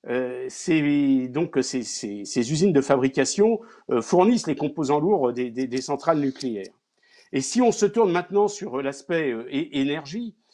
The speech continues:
euh, il faut noter que la région n'a pas de centre nucléaire de production, euh, su-, implanté sur son territoire.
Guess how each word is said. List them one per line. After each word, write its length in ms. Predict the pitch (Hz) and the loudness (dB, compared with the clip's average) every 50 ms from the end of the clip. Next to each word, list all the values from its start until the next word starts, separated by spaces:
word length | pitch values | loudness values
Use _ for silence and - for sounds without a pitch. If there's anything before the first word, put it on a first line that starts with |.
| _ _ _ - 127 | _ _ _ -4 -2
euh, 300 | 131 135 131 135 139 143 156 | 0 0 0 0 -2 -4 -6
il 140 | 160 156 156 | -6 -6 -4
faut 180 | - - 185 | 0 2 2
noter 300 | 165 160 156 160 226 226 | 2 2 0 -2 -4 -4
que 100 | - 160 | -2 -2
la 80 | 156 139 | -2 0
région 360 | 147 160 143 147 214 233 220 | 0 -2 -2 0 0 0 0
n'a 120 | 170 131 | 0 0
pas 140 | - - 202 | 0 0 2
de 100 | 170 170 | 2 0
centre 460 | 165 - 196 208 190 - - 127 135 | -2 0 -2 -2 -2 -4 -4 -2 0
nucléaire 560 | 139 143 143 143 - 160 165 190 214 208 151 123 | 0 0 -2 -2 -2 0 2 2 2 0 0 0
de 100 | 131 131 | -2 0
production, 680 | - - 156 143 147 - - - 175 175 170 147 123 113 | 0 0 -2 -2 -2 -4 -2 -2 0 0 0 0 -2 -2
euh, 100 | 113 110 | -4 -6
su-, 160 | - - 147 | -10 -8 -6
implanté 400 | 156 139 - 147 139 131 - 170 | -6 -4 -2 -4 -4 -4 -6 -10
sur 160 | 147 - 127 | -12 -12 -14
son 140 | - - 139 | -10 -8 -8
territoire. 680 | - - - 107 113 - _ - - 98 101 - - | -8 -6 -8 -10 -10 -14 _ -14 -12 -12 -12 -14 -18